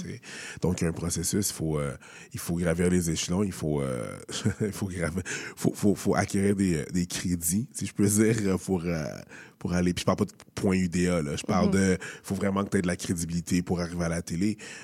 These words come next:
Speaker 1: Euh, donc, je me suis dit, euh, tant qu'à me plaindre que je vois pas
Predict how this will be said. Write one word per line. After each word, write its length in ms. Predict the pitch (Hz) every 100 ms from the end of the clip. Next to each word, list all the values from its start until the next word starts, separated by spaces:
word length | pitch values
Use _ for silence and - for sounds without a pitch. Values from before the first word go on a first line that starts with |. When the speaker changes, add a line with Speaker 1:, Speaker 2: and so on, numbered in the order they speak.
| -
Speaker 1:
Euh, 160 | 73 78
donc, 180 | 82
je 80 | 90
me 80 | 78
suis 180 | - 82
dit, 360 | 78 87 87 90
euh, 400 | 73 71 62 57 -
tant 200 | 101 104
qu'à 180 | 110
me 80 | 87
plaindre 420 | 82 90 87 90
que 460 | 87 87 76 67 52 50
je 140 | 73 87
vois 320 | 90 90 -
pas 380 | 95 90 87